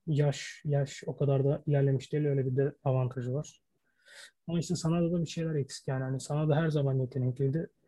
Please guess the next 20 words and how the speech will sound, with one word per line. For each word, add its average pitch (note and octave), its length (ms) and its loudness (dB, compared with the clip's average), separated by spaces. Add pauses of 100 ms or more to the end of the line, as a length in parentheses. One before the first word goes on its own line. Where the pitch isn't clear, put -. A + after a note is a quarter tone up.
(500)
Ya C3+ 100 2
bu B2+ 140 0
Great D3 300 4
Sanadaları, D3 640 2
Seiya D3 400 2
Sanadaları C#3+ 560 2
falan C#3+ 180 0
hatırlıyorum C#3+ 460 0
ben B2+ 60 -2
yani. B2+ 220 0
Hani C3+ 220 0 (1160)
o D3 60 4
zamanlar D3 260 4
olmadığı D3+ 480 4
bir C#3 40 0
şey D3 220 -4
gibi C3 160 -2
göstermeye B2+ 460 0
çalışıyorlardı. B2+ 640 -2 (260)
Yeni, C#3 400 4